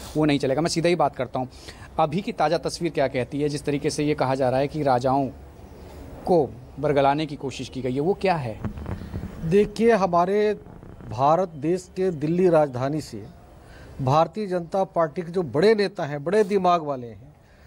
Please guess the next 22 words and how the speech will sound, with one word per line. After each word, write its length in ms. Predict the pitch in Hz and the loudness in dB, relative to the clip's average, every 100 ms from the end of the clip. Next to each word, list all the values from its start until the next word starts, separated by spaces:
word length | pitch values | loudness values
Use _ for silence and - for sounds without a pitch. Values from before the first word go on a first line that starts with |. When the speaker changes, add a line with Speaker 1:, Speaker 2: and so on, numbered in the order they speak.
| - - | -20 -10
Speaker 2:
ये 200 | 151 220 | 0 4
लगातार 800 | 233 202 202 226 226 208 202 214 | 4 4 4 2 2 2 4 4
जहाँ 360 | 180 185 180 202 | 0 -4 -2 -2
भी 280 | 170 202 214 | -2 -4 -4
भाजपा 540 | 147 151 156 - 196 | 0 0 0 0 -2
की 140 | 165 175 | -2 -4
सरकार, 480 | 180 165 - 170 | -4 -2 0 0
गैर 240 | 160 165 170 | 4 2 4
भाजपाई 480 | 151 151 - 160 160 | 2 0 0 0 0
सरकार 420 | 151 139 147 135 | -2 -2 0 0
है, 600 | 110 139 117 - - - - - 131 | 0 0 0 -4 -18 -20 -20 -10 2
अन्य 240 | 160 175 196 | 2 2 0
मतलब 360 | 180 175 196 | 0 0 0
भाजपा 420 | 151 156 147 196 | 2 2 2 -2
के 140 | 185 185 | -2 -2
नहीं 160 | 185 | -2
होकर 240 | 180 175 190 | -2 -2 -2
दूसरे 340 | 160 175 214 | -2 2 4
दल 160 | 190 185 | 4 0
की 140 | 185 | -2
सरकार 400 | - 180 175 170 | -4 -4 0 0
है, 380 | 131 143 135 | 2 0 0